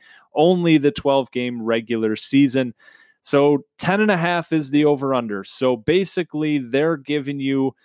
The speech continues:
the proposition of, does Ohio State lose two or more games? And we're starting this off with,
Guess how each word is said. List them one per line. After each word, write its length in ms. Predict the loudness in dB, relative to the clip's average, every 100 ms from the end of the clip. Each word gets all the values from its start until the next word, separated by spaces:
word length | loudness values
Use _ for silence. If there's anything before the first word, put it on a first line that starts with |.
| _ _ -6
the 280 | 2 2
proposition 960 | 2 0 0 0 -2 0 -2 -2 -6 -6 -6
of, 380 | -4 -2 -4 -8 -4
does 480 | 0 2 0 -2 -4
Ohio 460 | -2 -2 0 0 -2
State 420 | -4 -2 0 0
lose 680 | -2 0 2 2 0 -4 -12 _ _ _
two 580 | -6 0 4 4 4 0 -2
or 180 | -2
more 280 | 0 -2 -2
games? 600 | -2 -2 0 -4 -8 -14 -20 _ _ _ _ -4
And 540 | 0 0 0 -2 -6 -12 _
we're 220 | 0 2
starting 540 | 2 0 0 0 0 -2
this 220 | -4 -2
off 280 | -2 -2 -2
with, 200 | -4